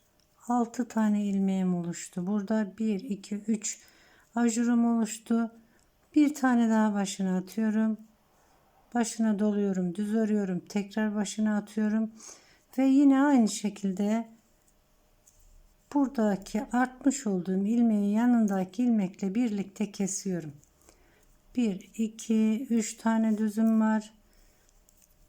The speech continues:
Bir, iki, üç kenar ilmeğim var. Aynı şekilde arkadan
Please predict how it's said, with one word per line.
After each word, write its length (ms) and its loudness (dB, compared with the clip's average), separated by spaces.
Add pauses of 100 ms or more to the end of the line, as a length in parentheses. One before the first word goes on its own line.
(560)
Bir, 260 -6 (680)
iki, 460 -4 (140)
üç 280 -4
kenar 360 2
ilmeğim 560 2
var. 340 -4 (720)
Aynı 260 2
şekilde 520 -4
arkadan 720 -2